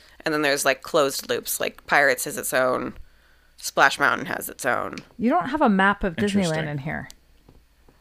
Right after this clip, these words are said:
Speaker 1: That is
Speaker 2: How is that
Speaker 3: We
Speaker 2: even possible?
Speaker 3: somehow don't. And
Speaker 1: highly
Speaker 3: all these
Speaker 1: embarrassing.
Speaker 3: posters and pictures and
Speaker 1: I mean,
Speaker 3: stuff
Speaker 1: we
Speaker 3: people
Speaker 1: have
Speaker 3: send
Speaker 1: maps,
Speaker 3: us.
Speaker 1: they're just not displayed.
Speaker 2: Right.
Speaker 3: Huh. Yeah,
Speaker 2: No,
Speaker 3: we
Speaker 2: I
Speaker 3: need a, we need a good map.
Speaker 2: Yeah.
Speaker 1: Yeah.
Speaker 2: Did,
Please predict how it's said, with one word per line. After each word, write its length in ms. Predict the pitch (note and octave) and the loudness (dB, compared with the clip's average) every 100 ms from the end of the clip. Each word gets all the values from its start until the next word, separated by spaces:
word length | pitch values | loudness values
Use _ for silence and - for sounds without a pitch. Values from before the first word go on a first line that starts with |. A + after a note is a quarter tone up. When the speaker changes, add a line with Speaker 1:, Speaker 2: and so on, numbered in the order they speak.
| _ _ | _ _
Speaker 1:
That 100 | E3 | -6
is 80 | E3 | 0
Speaker 2:
How 180 | D#4 | 2
is 100 | F#4+ | 2
that 100 | D4+ | 0
Speaker 3:
We 60 | C4+ | 0
Speaker 2:
even 160 | B3 A3 | 2 2
possible? 500 | - C4 C#4 - C3 C3+ | 2 0 0 0 -2 -4
Speaker 3:
somehow 260 | C3+ C3 B2 A#2 | -4 -4 -6 -6
don't. 320 | A#2 A2+ F#2+ | -6 -4 -4
And 80 | F2 | -6
Speaker 1:
highly 420 | - F#3 E3+ E3+ | -2 2 4 6
Speaker 3:
all 40 | E3+ | 6
these 60 | |
Speaker 1:
embarrassing. 680 | D#3+ - C#3+ C#3+ C#3+ - - F#3 | 4 6 4 4 0 -6 -8 -6
Speaker 3:
posters 520 | - E4 F4 D4 - | 0 2 4 4 2
and 100 | F2+ E2 | -4 -6
pictures 600 | G#2+ - G2+ G2 G2 - | -8 -2 0 0 -2 -8
and 260 | D#2+ E2 - - _ _ _ _ _ - - | -12 -14 -18 -20 _ _ _ _ _ -8 2
Speaker 1:
I 40 | |
mean, 120 | A#3 | 6
Speaker 3:
stuff 80 | A#3 | 6
Speaker 1:
we 80 | B3 | 6
Speaker 3:
people 180 | - C4+ | 6 4
Speaker 1:
have 100 | A#3+ | 4
Speaker 3:
send 80 | F#3 | 4
Speaker 1:
maps, 260 | D3 C3 | 4 4
Speaker 3:
us. 20 | |
Speaker 1:
they're 120 | - D#3+ | 0 0
just 160 | D#3+ | 0
not 140 | D#3 C3+ | -2 -2
displayed. 540 | B2+ - - - - - G3+ | -6 -6 -8 -8 -12 -14 0
Speaker 2:
Right. 160 | F#3+ | 4
Speaker 3:
Huh. 160 | D#3 E2 - - | 4 2 -2 0
Yeah, 80 | - | 4
Speaker 2:
No, 80 | G#3 | 6
Speaker 3:
we 60 | |
Speaker 2:
I 80 | G3 | 6
Speaker 3:
need 60 | A3 | 4
a, 80 | - | 4
we 100 | D#3 | 2
need 140 | F#3+ | 2
a 40 | E3+ | 4
good 220 | C#3 B2+ | 4 6
map. 300 | A2 G#2 - - - | 4 4 0 -12 -4
Speaker 2:
Yeah. 280 | F#3+ D#3 D3 - - - | 0 0 -2 -12 -20 -12
Speaker 1:
Yeah. 240 | D#3 C#3 - - - - - - | -8 -6 -6 -10 -14 -20 -20 -6
Speaker 2:
Did, 140 | B3 | -4